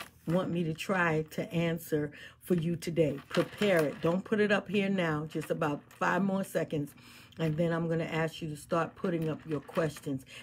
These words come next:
Don't throw 'em all up here at one time. Give me a chance to answer, or, "Hold on, I don't have an assistant today who can write them down and keep them." So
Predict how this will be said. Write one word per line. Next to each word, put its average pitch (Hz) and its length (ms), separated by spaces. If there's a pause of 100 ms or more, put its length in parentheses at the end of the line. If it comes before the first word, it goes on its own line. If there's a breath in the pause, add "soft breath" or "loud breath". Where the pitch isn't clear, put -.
(140)
Don't 196 240
throw 208 240
'em 190 160
all 185 200
up 175 160
here 170 200
at 156 100
one 180 260
time. 156 320
Give 160 140
me 175 100
a 175 100
chance 180 500
to - 240
answer, 175 340
or, 147 320 (420 loud breath)
"Hold 185 220
on, 160 160
I 160 100
don't 170 220
have 175 260
an 165 100
assistant 180 600
today 165 380 (300 loud breath)
who 208 140
can 160 240
write 160 320
them 160 180
down 160 420 (300 loud breath)
and 170 220
keep 190 280
them." 147 180
So 165 360